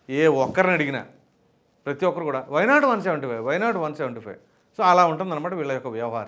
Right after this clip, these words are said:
శైలి. So ఇప్పుడు కూటమి అధికారంలోకి వచ్చేసరికి అసలు వాళ్ళు ఓడిపోలేదు, ఏదో గ్యాంబ్లింగ్ జరిగింది అక్కడ అని చెప్పేసి ఇంకా కొంతమంది అదే భావనలో కూడా ఉన్నారు.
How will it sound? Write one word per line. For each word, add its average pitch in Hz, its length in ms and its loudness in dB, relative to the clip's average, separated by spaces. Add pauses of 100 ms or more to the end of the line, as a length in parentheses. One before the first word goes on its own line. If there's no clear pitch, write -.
శైలి. 92 180 -20 (360)
So 254 60 10
ఇప్పుడు 247 160 6
కూటమి 269 320 2
అధికారంలోకి 214 500 2
వచ్చేసరికి 117 640 -10 (460)
అసలు 196 220 -2
వాళ్ళు 196 200 6
ఓడిపోలేదు, 214 600 0
ఏదో 214 280 2
గ్యాంబ్లింగ్ 202 500 2
జరిగింది 202 360 -2
అక్కడ 190 220 0
అని 190 320 -2
చెప్పేసి 185 280 -6
ఇంకా 175 180 -6
కొంతమంది 165 680 -4 (320)
అదే 180 300 2
భావనలో 175 520 4
కూడా 175 180 4
ఉన్నారు. 160 300 -2